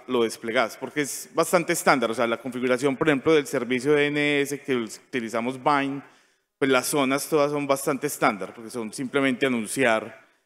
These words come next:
eh, las redes privadas. Y la configuración de D N S, pues es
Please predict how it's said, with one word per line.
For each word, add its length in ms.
eh, 1000
las 220
redes 260
privadas. 680
Y 80
la 140
configuración 640
de 80
D 180
N 320
S, 200
pues 160
es 380